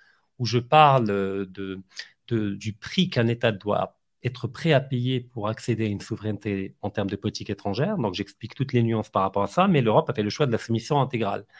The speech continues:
Or, ce que l'Europe, enfin, pas ne veut pas comprendre, mais ce que l'élite politique européenne fait semblant de ne pas comprendre, c'est que cette histoire de bras de fer entre Washington et Moscou n'a pas uniquement pour finalité d'affaiblir la Russie,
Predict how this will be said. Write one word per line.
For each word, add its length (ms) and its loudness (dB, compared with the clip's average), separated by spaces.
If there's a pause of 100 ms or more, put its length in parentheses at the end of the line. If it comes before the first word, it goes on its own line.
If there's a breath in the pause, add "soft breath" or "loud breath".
(500 loud breath)
Or, 160 4
ce 100 -12
que 500 4 (300)
l'Europe, 380 2 (680)
enfin, 180 -2 (500)
pas 100 8
ne 100 8
veut 120 2
pas 120 2
comprendre, 540 0
mais 80 -2
ce 100 -6
que 120 2
l'élite 640 0
politique 460 -2
européenne 500 0
fait 220 -2
semblant 400 -2
de 100 -4
ne 100 -2
pas 140 -4
comprendre, 640 0 (440 loud breath)
c'est 180 -2
que 320 -2
cette 320 -2
histoire 400 2
de 80 0
bras 160 4
de 80 -2
fer 180 0
entre 200 -4
Washington 400 -2
et 20 -2
Moscou 460 -4 (640 loud breath)
n'a 160 4
pas 160 2
uniquement 400 4 (220)
pour 100 -6
finalité 500 -2
d'affaiblir 440 -4
la 100 -2
Russie, 460 -4